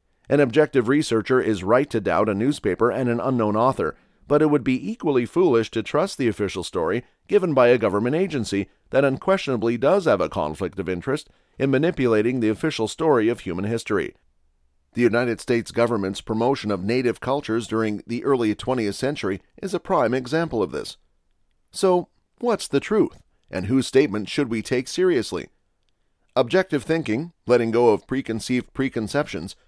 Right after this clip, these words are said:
and riding the winds of evidence while avoiding the rocks and sandbars of confirmation bias, the formal and informal fallacy,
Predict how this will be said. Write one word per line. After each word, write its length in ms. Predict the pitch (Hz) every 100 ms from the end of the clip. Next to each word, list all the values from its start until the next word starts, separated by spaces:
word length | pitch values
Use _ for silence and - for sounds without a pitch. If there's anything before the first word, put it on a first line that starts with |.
| _ _
and 160 | 117 107
riding 360 | 135 156 127
the 80 | 117
winds 260 | 131 143 110
of 100 | 113
evidence 420 | 175 117 104 -
while 200 | 104 107
avoiding 400 | 104 143 131 117
the 100 | 107
rocks 380 | 107 117 135 -
and 120 | 98
sandbars 600 | - 127 147 107 92 110
of 140 | 101
confirmation 680 | - 120 117 110 117 113 101
bias, 400 | 110 135 85 - - _ _ -
the 100 | 117
formal 480 | 135 147 104 117 - _ -
and 180 | 120 117
informal 480 | 165 180 113 95
fallacy, 580 | 85 82 76 80 - 151